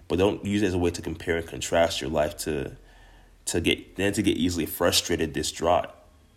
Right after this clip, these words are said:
right? Because that can just put you in a low, you know, a low emotional state where you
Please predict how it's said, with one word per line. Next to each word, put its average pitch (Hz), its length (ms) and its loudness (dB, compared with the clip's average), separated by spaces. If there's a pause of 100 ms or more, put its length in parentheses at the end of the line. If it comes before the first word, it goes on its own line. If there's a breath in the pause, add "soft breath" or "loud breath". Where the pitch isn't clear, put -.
(960)
right? 78 420 0
Because 92 320 -2
that 98 280 4
can 117 120 -2
just 98 220 -2
put - 260 -2
you 117 120 4
in 107 140 0
a 82 60 0
low, 90 440 2 (260)
you - 100 -10
know, 57 100 -2
a 82 40 2
low 92 160 4
emotional 90 460 0
state - 360 0
where 80 240 -2
you 82 400 -4